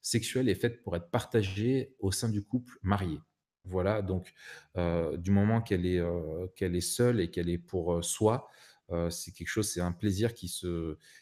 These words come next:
qui est fait pour être partagé, donc c'est, c'est la même chose. Et de toute façon, masturbation sans consultation d'images et sans fantasme dans les pensées, je, je, heu, je crois pas que ce soit possible.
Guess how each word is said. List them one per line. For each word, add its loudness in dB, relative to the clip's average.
qui -6
est -2
fait 2
pour -2
être -2
partagé, -2
donc 0
c'est, -10
c'est -4
la 4
même 6
chose. 2
Et 0
de 4
toute -4
façon, 4
masturbation 2
sans 2
consultation 0
d'images 2
et -2
sans -2
fantasme 0
dans 4
les 8
pensées, 2
je, 0
je, 2
heu, 2
je -2
crois -2
pas 0
que -10
ce -6
soit -2
possible. -4